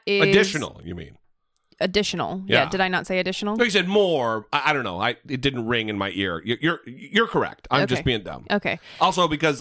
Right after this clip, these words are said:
Speaker 2: I made hot sauce last night.
Speaker 1: Yeah, you're having a problem right now.
Speaker 2: And I just rubbed my eye with the non-hot sauce hand.
Speaker 1: <laughs>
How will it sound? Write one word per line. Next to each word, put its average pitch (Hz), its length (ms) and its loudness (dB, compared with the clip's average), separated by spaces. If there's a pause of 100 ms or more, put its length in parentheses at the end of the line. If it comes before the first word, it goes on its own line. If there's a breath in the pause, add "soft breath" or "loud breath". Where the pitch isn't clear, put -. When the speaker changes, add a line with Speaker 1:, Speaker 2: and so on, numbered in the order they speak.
Speaker 2:
I 139 180 2
made 135 180 0
hot 185 180 4
sauce 139 240 -2
last 110 240 -2
night. 92 300 -2
Speaker 1:
Yeah, 202 80 2
you're 208 100 0
having 220 220 -2
a 180 40 -6
problem 160 360 -4
right 110 100 -6
now. 113 100 -2
Speaker 2:
And 151 260 2
I 151 100 4
just 151 220 -2
rubbed 151 240 4
my 143 160 2
eye 127 340 2
with 151 260 -2
the 156 120 0
non-hot 175 720 2
sauce 208 260 0
hand. 220 520 0
Speaker 1:
<laughs> 220 100 -10